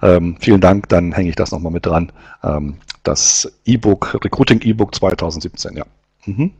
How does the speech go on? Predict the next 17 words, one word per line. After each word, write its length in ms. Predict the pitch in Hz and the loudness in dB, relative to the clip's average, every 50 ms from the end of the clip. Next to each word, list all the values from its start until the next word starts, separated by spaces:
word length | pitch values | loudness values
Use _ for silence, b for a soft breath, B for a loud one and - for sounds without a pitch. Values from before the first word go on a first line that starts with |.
| _ _ _ _ _ _ _ _ - | _ _ _ _ _ _ _ _ 0
Da 120 | - 104 101 | 2 2 2
sind 120 | 104 92 | 2 0
auch 80 | - - | -2 -2
Chatbots 340 | - 95 - - - - | -2 -2 -2 -2 -6 -6
auf 140 | - - - | -6 -10 -10
jeden 140 | - - 78 | -10 -12 -12
Fall 120 | - - | -12 -12
mit 180 | - 76 - - | -14 -14 -12 -10
drin, 140 | - 76 - - | -12 -12 -12 -10
soweit 160 | - - - - | -12 -12 -12 -10
ich 80 | - | -12
weiß. 220 | - - - - _ _ _ _ _ _ B B B B B B B B B B B B B B B B _ _ _ _ _ _ _ _ _ B B B B B B B - | -12 -12 -12 -18 _ _ _ _ _ _ B B B B B B B B B B B B B B B B _ _ _ _ _ _ _ _ _ B B B B B B B -6
Ich 160 | - 107 - | -2 -2 0
schicke 260 | - - 165 - - | 4 4 4 4 6
Ihnen 60 | 139 135 | 6 6
das 160 | 120 - - | 6 6 6
zu. 160 | - 107 | 2 2